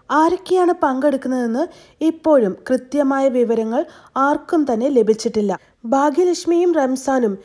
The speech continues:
എന്തായാലും ഈ ഷോയിലുണ്ടെന്നാണ് പറഞ്ഞു കേൾക്കുന്നത്. അതേപോലെ സുബി സുരേഷ്,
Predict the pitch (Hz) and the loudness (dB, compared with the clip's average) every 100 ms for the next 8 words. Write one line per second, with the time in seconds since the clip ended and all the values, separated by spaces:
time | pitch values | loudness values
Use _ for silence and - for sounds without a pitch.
0 | - _ - 247 269 294 294 302 320 320 | -20 _ -2 0 2 2 4 4 2 -2
1 | 269 294 320 302 277 262 247 240 233 220 | -2 -2 0 2 2 2 0 -2 -2 -2
2 | 285 269 220 226 233 226 208 214 208 190 | 0 0 0 0 0 0 0 -2 -2 -2
3 | 180 - - - - 247 247 247 233 226 | -4 -8 -20 -20 -4 2 6 6 6 4
4 | 285 - 262 226 277 294 254 233 294 | 4 0 -2 -2 -4 -2 2 2 0